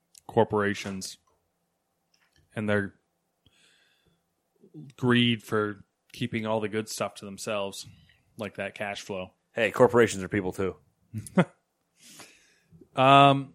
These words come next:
Speaker 1: let's see here. P C is still the dominant platform for game releases, uh, but this is the first year it was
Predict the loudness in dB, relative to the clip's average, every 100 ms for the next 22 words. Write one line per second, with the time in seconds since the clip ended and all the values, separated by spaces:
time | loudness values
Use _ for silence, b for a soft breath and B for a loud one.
0 | -2 0 2 0 0 0 2 2 2 2
1 | 2 0 2 8 8 8 4 2 2 0
2 | 0 4 4 4 2 0 0 -4 -4 -2
3 | -2 -2 -2 -4 -6 -8 -10 -6 2 2
4 | 4 0 0 -4 -2 -6 -8 -4 -2 -2
5 | -4 -4 -2 -4 -6 0 0 0